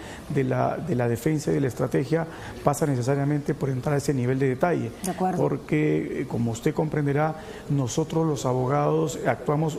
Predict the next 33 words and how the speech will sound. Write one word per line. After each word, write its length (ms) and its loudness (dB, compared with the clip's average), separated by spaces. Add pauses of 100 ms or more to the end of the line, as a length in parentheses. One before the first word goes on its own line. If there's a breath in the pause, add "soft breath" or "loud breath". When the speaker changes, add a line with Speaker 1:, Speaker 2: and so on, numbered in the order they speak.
Speaker 1:
bajo 220 0
el 40 0
principio 440 0
de 100 0
confianza 560 0
con 120 0
el 40 -6
cliente 480 0 (320 loud breath)
y 80 2
entendemos 500 0
que 80 2
nos 180 -2
está 180 -2
contando 560 0 (320 loud breath)
todo 360 2
lo 280 2
que 180 4
es 140 -2
objeto 460 2
de 40 2
la 60 2
investigación. 640 0 (400 loud breath)
Cuando 300 2
se 120 -2
omite 320 4
cierta 300 0
información, 640 2 (260 loud breath)
tenemos 320 2
que 100 -2
hacer 180 0
una 100 2
reevaluación 560 0
absoluta 680 0